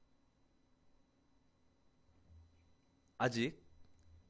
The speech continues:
노릇노릇하게 충분히 구워지려면 더 많은 만남이 필요하고 만남의 단계에서 조금씩 진전하는 그 무언가를 제공하면 됩니다. 이렇게 하다 보면 결국에는,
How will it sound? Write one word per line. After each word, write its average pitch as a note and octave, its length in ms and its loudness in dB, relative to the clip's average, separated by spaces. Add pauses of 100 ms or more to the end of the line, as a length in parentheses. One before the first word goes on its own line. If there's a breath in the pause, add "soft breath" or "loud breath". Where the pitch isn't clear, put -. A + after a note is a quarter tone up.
노릇노릇하게 C#3 1300 6 (720)
충분히 C#4 580 6
구워지려면 C#3 880 4 (380 soft breath)
더 C4 460 12
많은 D#3+ 420 12
만남이 C#3 520 10
필요하고 A2+ 840 2 (260 soft breath)
만남의 E3 480 10
단계에서 A#2+ 600 6
조금씩 G#3+ 840 6 (460 soft breath)
진전하는 F3+ 720 10
그 - 140 0
무언가를 D3 800 8
제공하면 A#2+ 540 4
됩니다. E2 380 -8 (1080)
이렇게 D#3+ 220 6
하다 G3+ 180 12
보면 D3+ 260 4
결국에는, C3 960 4